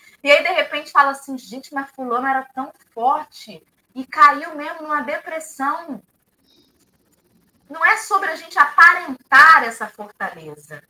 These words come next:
mas é sobre a gente ir buscando dentro da gente,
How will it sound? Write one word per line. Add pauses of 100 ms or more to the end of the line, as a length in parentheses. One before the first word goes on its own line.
(480)
mas
é
sobre
a
gente
ir (400)
buscando
dentro
da
gente,